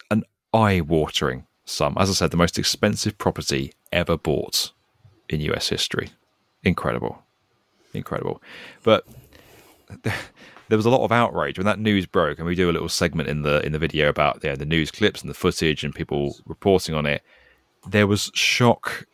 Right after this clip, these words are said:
there was outrage, there was anger. And this is something that, you know, this project had been it'd been happening, it'd been built, it'd been done in compliance with the planning laws, it'd been given approval, it'd met all the zoning requirements. But it wasn't until it broke on the news and people saw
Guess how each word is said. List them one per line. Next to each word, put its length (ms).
there 160
was 140
outrage, 640
there 180
was 160
anger. 480
And 80
this 140
is 80
something 220
that, 140
you 180
know, 40
this 240
project 300
had 120
been 300
it'd 100
been 140
happening, 520
it'd 180
been 260
built, 320
it'd 180
been 220
done 180
in 100
compliance 460
with 120
the 60
planning 420
laws, 320
it'd 100
been 100
given 240
approval, 640
it'd 160
met 140
all 140
the 100
zoning 320
requirements. 640
But 120
it 100
wasn't 340
until 260
it 160
broke 300
on 100
the 60
news 420
and 300
people 220
saw 240